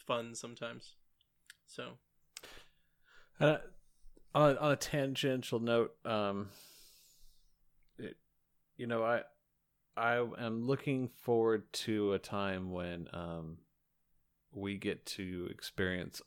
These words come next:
Speaker 2: more of life in V R, and, like, with the, the launch of Super Nintendo World, I,
Speaker 1: Yeah.
Speaker 2: I just don't see myself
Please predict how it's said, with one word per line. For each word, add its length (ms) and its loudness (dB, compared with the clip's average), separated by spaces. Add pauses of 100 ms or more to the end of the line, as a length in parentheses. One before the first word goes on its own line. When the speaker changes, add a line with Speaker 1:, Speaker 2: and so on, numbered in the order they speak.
Speaker 2:
more 360 4
of 160 2
life 320 -2
in 260 -2
V 180 -6
R, 360 -8 (160)
and, 360 -12 (200)
like, 200 -10
with 160 -2
the, 300 2 (180)
the 120 -6
launch 340 0
of 80 -6
Super 300 -4
Nintendo 440 -2
World, 360 0 (680)
I, 140 2
Speaker 1:
Yeah. 260 -2 (160)
Speaker 2:
I 60 4
just 160 4
don't 160 8
see 220 4
myself 520 6